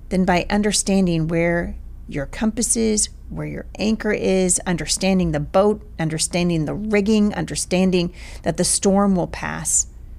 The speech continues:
And we need to trust the Lord and stay grounded, anchor our soul in the Word of God by being in the Word of God, because no wave is too big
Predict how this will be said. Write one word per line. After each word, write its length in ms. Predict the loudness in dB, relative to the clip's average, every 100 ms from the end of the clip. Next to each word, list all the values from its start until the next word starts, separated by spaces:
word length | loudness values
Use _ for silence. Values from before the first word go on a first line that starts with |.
| -16 -16 -16 -16 -16 -16 -16 -18 -18 -18 -16 -16 -2
And 200 | 2 4
we 120 | 6
need 180 | 6 6
to 80 | 2
trust 520 | -4 0 0 0 -2
the 100 | -4
Lord 420 | -4 -2 -2 -4 -8 -14 -14 -14 -16 -16 -12
and 140 | -2 0
stay 240 | 4 2
grounded, 720 | 2 -2 0 2 4 2 -2 -8 -14 -16 -16 -8 0
anchor 420 | 4 4 4 2
our 200 | 4 2
soul 520 | 2 2 4 2 0 -8 -16 -14 -10 0
in 180 | 4 6
the 80 | 6
Word 280 | 4 4
of 140 | 4 2
God 460 | 2 4 2 0
by 200 | -2 -2
being 500 | -2 2 4 6 6
in 340 | 4 2 4 4
the 80 | 4
Word 180 | 2
of 100 | 2
God, 200 | 0 0
because 260 | 0 -2 2
no 360 | 4 4 4 2
wave 580 | 2 4 4 4 2 -2 -14 -4 0
is 200 | 2 2
too 400 | 0 2 4 2 0 2
big 380 | 4 4 0